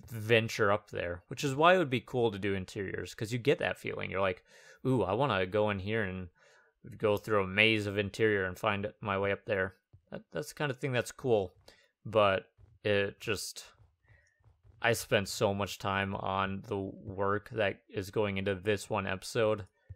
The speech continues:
um, and I could spend even more time. I could put leaves all over this wall, this wall, to make it more interesting. Um, like, every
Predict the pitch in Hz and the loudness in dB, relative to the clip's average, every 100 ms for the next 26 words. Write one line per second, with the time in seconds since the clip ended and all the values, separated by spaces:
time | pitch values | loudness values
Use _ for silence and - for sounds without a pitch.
0 | _ _ _ 151 _ - 92 87 85 90 | _ _ _ -20 _ -8 -4 -4 -6 -14
1 | _ _ _ _ _ _ _ - 92 110 | _ _ _ _ _ _ _ -8 -4 -2
2 | 117 - 117 98 90 92 90 92 - - | -4 -6 -4 -4 -6 -8 -8 -8 -8 -10
3 | 95 92 - 113 - 104 87 98 95 101 | -8 -8 -8 -8 0 0 0 -6 -4 -2
4 | 101 92 95 92 95 95 92 95 98 - | -4 -4 -2 0 0 -2 -4 -4 -6 -6
5 | 98 92 92 92 90 90 - 101 90 90 | -4 0 0 0 -2 -8 -6 -4 -4 -4
6 | 92 92 92 110 101 - _ _ - 107 | -8 -6 -8 -4 -4 -6 _ _ -12 -8
7 | 95 95 110 104 - 98 90 92 - _ | -6 -6 -6 -8 -6 -6 -6 -8 -14 _
8 | - _ _ - - - - - _ _ | -20 _ _ -18 -10 -10 -10 -14 _ _
9 | _ _ _ - 95 - - 117 127 117 | _ _ _ -10 -10 -10 0 4 4 4
10 | 104 92 87 | 2 2 -4